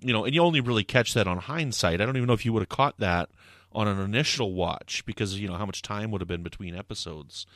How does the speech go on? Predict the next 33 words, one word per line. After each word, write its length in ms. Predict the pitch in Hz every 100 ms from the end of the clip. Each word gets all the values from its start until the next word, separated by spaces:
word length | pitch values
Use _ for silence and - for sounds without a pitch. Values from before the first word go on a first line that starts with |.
| - - - - -
But, 340 | 98 92 - 107
um, 340 | 90 90 87 - _ - -
you 120 | 131
know, 180 | 127 135
my 280 | 135 147 185
favorite 460 | - 185 165 147
thing 160 | - 135
in 100 | 127
this 160 | 117 -
episode, 460 | 107 127 143 127
and 100 | 117
it 80 | 113 -
honestly 480 | 117 143 - 151
is, 360 | 143 113 107 101 - - -
I, 100 | 107
I 100 | 123
forgot 460 | 123 139 120 127 131
about 220 | 139 131
this 200 | 135 123
in 100 | 123
our, 140 | 107 107
in 180 | 107
our 120 | 104 98
favorite 420 | - 113 113 95
Little 180 | 104 117
Things 300 | 143 139 143
episode 540 | 139 151 160 170 185 - - -
on 80 | 110
favorite 360 | 98 139 123 120
moments, 460 | 95 117 180 - - - -
but 160 | 135 -
this 380 | 156 156 - -
trader, 720 | - - 143 127 113 92 85